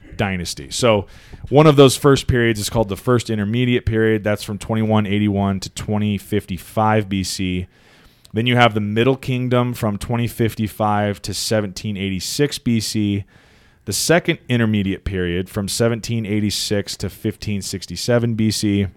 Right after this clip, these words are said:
The New Kingdom from fifteen sixty-seven to ten eighty-five B C. The Third Intermediate Period from ten eighty-five to six sixty-four B C.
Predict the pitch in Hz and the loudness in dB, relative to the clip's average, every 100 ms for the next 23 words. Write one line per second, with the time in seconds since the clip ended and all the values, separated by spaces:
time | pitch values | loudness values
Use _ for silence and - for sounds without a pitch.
0 | _ _ _ _ _ - 104 101 127 196 | _ _ _ _ _ -16 -8 -2 2 2
1 | - 131 110 113 135 - _ _ _ _ | 2 -2 0 0 0 -4 _ _ _ _
2 | _ - 101 143 143 147 143 - 131 139 | _ -8 0 2 2 0 -2 -2 -4 -4
3 | - 123 117 113 110 104 - 117 117 110 | 0 4 4 4 -2 -4 -2 0 0 0
4 | - 110 107 98 101 - 101 98 92 95 | 0 0 2 0 -2 -2 -2 -2 -2 -6
5 | - - 131 156 160 - - 117 113 107 | -6 2 8 8 8 2 -2 2 2 2
6 | 101 101 - 101 90 82 87 92 _ _ | 0 -2 -4 -4 -2 -2 -4 -6 _ _
7 | _ - - 113 104 120 117 117 107 - | _ -20 -8 -6 -2 -2 0 0 0 2
8 | 107 107 - 101 - - 123 - 120 - | 2 2 0 -6 -6 -4 -4 -4 -6 -6
9 | 107 90 - 117 117 104 104 95 - 98 | -8 -10 -4 2 2 2 -2 -2 -4 -4
10 | 95 | -4